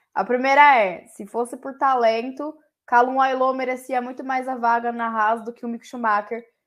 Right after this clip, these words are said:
é, no ano passado. Segundo, talvez isso seja muito absurdo, porque está sendo absurdo até na minha mente, mas eu vou ter que falar isso.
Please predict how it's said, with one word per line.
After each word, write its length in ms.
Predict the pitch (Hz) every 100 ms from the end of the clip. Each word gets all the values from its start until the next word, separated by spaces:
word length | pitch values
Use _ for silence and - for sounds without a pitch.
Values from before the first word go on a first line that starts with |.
| _
é, 460 | - 220 214 214 214
no 80 | 226
ano 120 | 220
passado. 400 | 240 226 160 120 _ _ _ _ _ _ _ _
Segundo, 800 | - 285 262 262 214 180 156 _ _ _ _ _ _ _ _ _ _ -
talvez 380 | 233 262 269
isso 100 | 262
seja 200 | - 254
muito 260 | 247 269 294
absurdo, 500 | 254 285 - 254 240
porque 200 | 233 226
está 400 | 262 262 277 302
sendo 140 | 302
absurdo 260 | 285 269 302
até 160 | 294 311
na 100 | 359
minha 220 | 370 330
mente, 480 | 277 311 302 269 247
mas 240 | 262 269
eu 100 | 285
vou 100 | 302
ter 120 | 302
que 80 | 294
falar 260 | 285 269 226
isso. 340 | 214 208 196